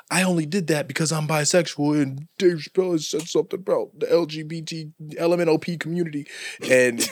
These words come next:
<laughs> and we, and now he's, yeah, he's just trying to get out the hatred, like, a little bit of a hatred off of him. He's trying to get s-, he's trying to get allies within another community that is just like, you know.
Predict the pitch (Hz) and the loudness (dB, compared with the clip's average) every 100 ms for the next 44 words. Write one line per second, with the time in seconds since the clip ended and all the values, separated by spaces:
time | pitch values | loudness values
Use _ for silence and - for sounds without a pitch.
0 | - - - 156 131 139 127 151 135 - | -4 2 2 2 -2 -6 -4 -6 -8 -14
1 | - - _ 151 156 135 131 127 120 170 | -18 -20 _ 4 4 2 -2 -10 -12 -8
2 | 131 135 127 127 120 110 110 113 92 82 | 0 2 2 2 0 -4 -10 -12 -14 -20
3 | _ _ _ 113 104 82 82 98 120 - | _ _ _ -8 -8 -8 -12 -12 -10 -4
4 | 131 143 135 143 127 127 113 98 95 120 | -2 0 2 2 2 2 0 -2 -2 -2
5 | - 98 - 113 107 113 131 135 120 113 | -4 -8 -6 -6 -2 2 4 4 4 0
6 | 98 98 90 87 82 78 - - 95 104 | -4 -8 -8 -8 -6 -6 -8 -20 -14 -10
7 | 113 120 120 - - - - - 123 123 | 0 0 2 -2 -2 -6 -12 -10 -2 2
8 | 170 160 131 127 117 107 104 104 - - | 2 2 0 0 0 -4 -6 -8 -12 -20
9 | - _ - 113 123 113 113 107 110 113 | -20 _ -4 0 0 0 -2 -2 -4 -4
10 | 104 98 95 90 92 98 95 87 - 101 | -2 -4 -6 -8 -8 -8 -6 -10 -10 -10
11 | 98 98 95 82 76 65 _ - 104 80 | -8 -10 -10 -12 -14 -20 _ -16 -16 -16